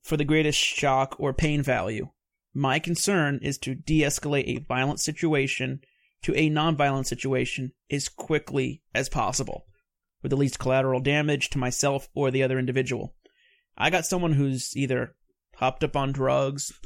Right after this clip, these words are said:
or in an altered mental status, that pepper spray might not work on them. Yet the taser versus being a pain compliance, which what the pepper spray is, affects somebody's muscular system,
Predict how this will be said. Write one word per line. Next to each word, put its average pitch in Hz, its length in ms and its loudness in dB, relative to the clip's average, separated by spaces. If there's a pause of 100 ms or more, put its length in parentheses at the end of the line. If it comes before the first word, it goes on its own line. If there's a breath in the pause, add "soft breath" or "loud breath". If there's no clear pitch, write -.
(260 soft breath)
or 143 120 0
in 139 60 4
an 139 100 2
altered 135 380 -2
mental 147 240 -2
status, 123 540 -2 (260)
that - 200 0
pepper 202 240 0
spray 131 240 -2
might 135 140 0
not 139 180 0
work 147 200 0
on 120 100 -6
them. 101 240 -8 (1200)
Yet 139 300 0
the - 80 -4
taser 135 680 0 (140)
versus 135 380 -2
being 135 240 0
a 117 80 0
pain 147 400 0
compliance, 160 800 -2
which 135 180 -6
what 131 400 -6
the 143 60 -6
pepper 123 260 -2
spray 151 340 0
is, 170 360 0 (600 soft breath)
affects - 440 0
somebody's 139 760 0 (100)
muscular 151 480 2
system, - 440 -2